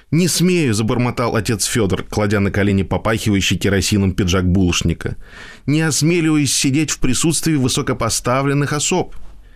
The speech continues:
И отец Федор сделал попытку снова пасть на колени. Инженер с печальным криком придержал отца Федора за плечи. «Мусик», — сказал он, тяжело дыша, — «поговори с этим гражданином, тут какое-то недоразумение».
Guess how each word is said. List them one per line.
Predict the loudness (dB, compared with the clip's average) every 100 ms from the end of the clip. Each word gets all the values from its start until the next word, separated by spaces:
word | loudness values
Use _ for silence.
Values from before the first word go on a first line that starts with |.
| -20 -20 -20 -6
И | -2
отец | 0 -2 -2
Федор | -2 -2 0
сделал | 0 0 0
попытку | 0 -2 -2
снова | -2 0 0 0 -2
пасть | -2 -2 0 0
на | -2
колени. | 0 -2 -2 -6 -14 -20 -20 -20 -20 _ _
Инженер | -2 0 2 0
с | -2
печальным | -4 0 0 0 0
криком | 0 0 0 -2 -2 -4
придержал | -2 0 0 0 2 0
отца | 0 -2
Федора | 0 0 2
за | 2 0
плечи. | 0 0 -2 -6 -2
«Мусик», — | 0 2 2 0 -2
сказал | -2 0 0 0
он, |
тяжело | 0 0 2
дыша, — | 2 0 0 -2 -6 -12 -8
«поговори | -2 0 0 0
с | 0
этим | 0 2
гражданином, | 0 0 0 2 2 0
тут | 0 -2
какое-то | -2 0 0 2 2
недоразумение». | 2 0 2 2 2 2 -2